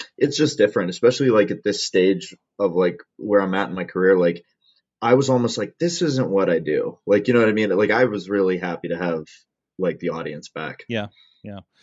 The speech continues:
Speaker 2: Yeah. it-, it's a big difference. Definitely a different energy. And I remember that first show, just everybody, I, I, I can't, re-, like, everybody was happy coming through that curtain, right? There was just an awesome energy there, uh, with that. And it was, it was just,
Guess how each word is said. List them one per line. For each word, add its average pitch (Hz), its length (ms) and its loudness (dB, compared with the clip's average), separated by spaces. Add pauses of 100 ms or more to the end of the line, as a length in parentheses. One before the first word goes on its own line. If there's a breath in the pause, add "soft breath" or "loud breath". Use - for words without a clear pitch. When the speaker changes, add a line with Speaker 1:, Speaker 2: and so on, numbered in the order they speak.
(160 soft breath)
Speaker 2:
Yeah. 170 140 2
it-, 165 160 0
it's 165 120 -4
a 180 60 -4
big 185 200 -4
difference. 147 340 -2
Definitely 156 260 -4
a - 40 -2
different 135 280 -2
energy. 127 320 -2
And 123 80 -2
I 131 60 0
remember 147 300 2
that 127 180 2
first 131 240 -2
show, 123 260 2
just 113 260 -8
everybody, 135 540 -2 (160)
I, - 40 -14 (140)
I, - 60 -16 (240)
I 143 200 -2 (180)
can't, 156 260 -2
re-, 143 180 -10
like, 135 260 -4
everybody 151 440 2
was 117 160 -6
happy 107 380 -10
coming 110 200 -12
through 104 140 -14
that 95 140 -16
curtain, - 320 -18 (400)
right? 113 220 -6
There 117 140 -4
was 117 120 -6
just 117 180 -12
an 110 200 -8
awesome 120 380 -4
energy 107 380 -8
there, 101 280 -14 (420)
uh, 107 300 -2
with 113 220 -8
that. 110 240 -10
And 110 140 -8
it 113 80 -8
was, 110 180 -8
it 117 120 -8
was 113 120 -8
just, 113 180 -12